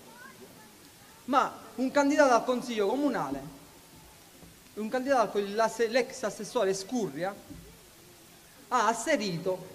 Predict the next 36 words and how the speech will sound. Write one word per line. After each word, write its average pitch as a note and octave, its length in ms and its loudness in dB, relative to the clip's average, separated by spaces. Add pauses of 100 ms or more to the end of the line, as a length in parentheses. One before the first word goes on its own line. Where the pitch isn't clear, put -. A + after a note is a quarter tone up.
che D4 140 2
noi A3+ 280 4
in A3+ 80 -4
questi C#4 320 2
anni E3 340 0 (260)
abbiamo A3+ 420 2
contestato A3 800 0
alcune A3 340 -2
opere, F3 260 -2 (360)
opere F3+ 380 0
pubbliche. C#3 500 -8 (760)
Ora C4 380 2 (220)
io A#3 480 -2 (220)
su - 240 -8
questi C#4 300 4
argomenti G3+ 760 0
voglio C4 200 4
entrare A#3 320 0
nel F3 180 0
merito D3 480 -6
e A#3+ 100 0
vi A#3 160 -6
spiego A#3 380 0
quello G#3+ 260 2
che F#3+ 100 2
è F#3 40 4
successo. E3 560 -6
Prima C#4 260 2
solo A3+ 220 0
volevo G#3+ 220 0
fare G#3 180 2
una G3+ 160 0
riflessione A#3 1040 0
sul C4+ 320 0
termine F3+ 440 2
usato D#3 560 -2